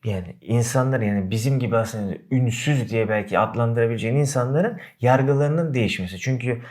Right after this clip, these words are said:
misal kadın ya da erkek Chris Paul'u bir yere koymuş. Diyor ki işte şurada oynamış, burada oynamış, bilmem, aa çocuğu var, evli, ne güzel bilmem ne. O onu bir yere koyuyor.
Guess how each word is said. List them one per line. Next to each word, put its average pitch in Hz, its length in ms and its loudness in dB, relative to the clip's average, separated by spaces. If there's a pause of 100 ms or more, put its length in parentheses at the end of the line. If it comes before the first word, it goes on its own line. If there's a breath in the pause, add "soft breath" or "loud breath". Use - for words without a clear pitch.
(120 loud breath)
misal 123 340 2 (760)
kadın 147 260 2
ya 123 220 2
da 139 40 4
erkek 147 540 0 (100)
Chris 156 340 2
Paul'u 160 220 2
bir 170 80 0
yere 175 280 2
koymuş. 98 460 0
Diyor 135 200 2
ki 156 280 -4 (200 loud breath)
işte 87 240 -4 (140)
şurada 131 320 0
oynamış, 127 380 -2
burada 131 200 -2
oynamış, 123 220 -4
bilmem, 131 220 -2
aa 139 280 2
çocuğu 135 380 -2
var, 139 160 0
evli, 135 460 -2
ne 147 100 -2
güzel 139 360 -2
bilmem 123 380 -2
ne. - 120 -6 (280 loud breath)
O 190 160 4
onu 196 180 2
bir 196 60 2
yere 208 260 2
koyuyor. 170 380 0